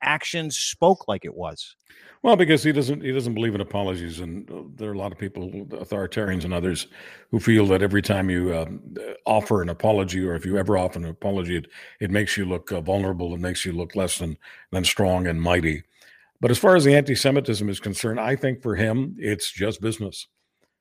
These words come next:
Speaker 2: I think there's an enormous market, uh, for anti-Semitism. Uh, there's an enormous, uh, market that he is, uh, tapping into.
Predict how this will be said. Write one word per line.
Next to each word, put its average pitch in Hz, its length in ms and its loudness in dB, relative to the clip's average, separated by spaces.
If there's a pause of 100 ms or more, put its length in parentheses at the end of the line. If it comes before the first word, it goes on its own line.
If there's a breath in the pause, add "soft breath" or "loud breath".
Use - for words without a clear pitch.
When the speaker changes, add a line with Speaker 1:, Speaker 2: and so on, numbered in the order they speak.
Speaker 2:
I 95 80 -10
think 104 200 -6
there's 101 180 -4
an 95 100 -4
enormous 107 460 -2
market, 110 400 -2 (100)
uh, 98 140 -8
for 104 240 -6
anti-Semitism. 107 1000 -4 (460 soft breath)
Uh, 92 200 -4
there's 95 200 -4
an 95 80 -4
enormous, 104 500 -2
uh, 95 540 -4
market 120 460 0
that 104 120 -2
he 110 140 0
is, 95 240 -2
uh, 90 100 -2
tapping 107 420 -4
into. 113 440 -2